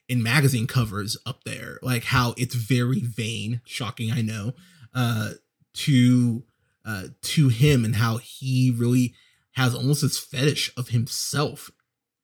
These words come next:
independent of even his wife, which I, which, you know,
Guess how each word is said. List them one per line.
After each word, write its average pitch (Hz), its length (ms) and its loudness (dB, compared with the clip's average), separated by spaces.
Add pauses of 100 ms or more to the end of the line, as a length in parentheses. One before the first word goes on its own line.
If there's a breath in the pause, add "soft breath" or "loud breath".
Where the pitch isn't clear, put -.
(280)
independent 139 720 0
of 113 160 -6
even 117 220 0
his 117 180 0
wife, 135 460 -4
which 120 220 -8
I, 110 300 -4 (800 soft breath)
which, 113 400 -2 (200)
you 120 180 -2
know, 107 260 -4